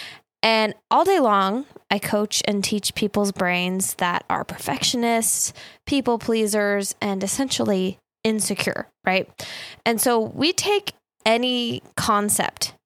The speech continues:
that is meant to be helpful, useful, valuable, and, and to support our lives, and we take it and we use it against ourselves. So I always give the, give this caveat in every lesson I teach each week,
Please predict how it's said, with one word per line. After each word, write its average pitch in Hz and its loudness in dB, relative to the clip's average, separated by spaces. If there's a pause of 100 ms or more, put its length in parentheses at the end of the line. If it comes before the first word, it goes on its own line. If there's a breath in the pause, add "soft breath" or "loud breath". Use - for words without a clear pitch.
that 202 2
is 202 0
meant 262 2
to 247 0
be 202 0
helpful, 214 0
useful, 247 0
valuable, 220 2
and, 185 -4 (460 loud breath)
and 202 -2
to 208 0
support 226 2
our 208 4
lives, 196 0
and 220 -2
we 208 0
take 208 -2
it 262 2
and 214 -2
we 202 0
use 196 0
it 190 -2
against 175 -2
ourselves. - -4 (600 loud breath)
So 226 4
I 214 4
always 247 4
give 202 0
the, 196 -2
give 208 0
this 208 0
caveat 277 2
in 196 -2 (120)
every 208 2
lesson 214 -2
I 220 -2
teach 277 -2
each 269 -2
week, 311 -4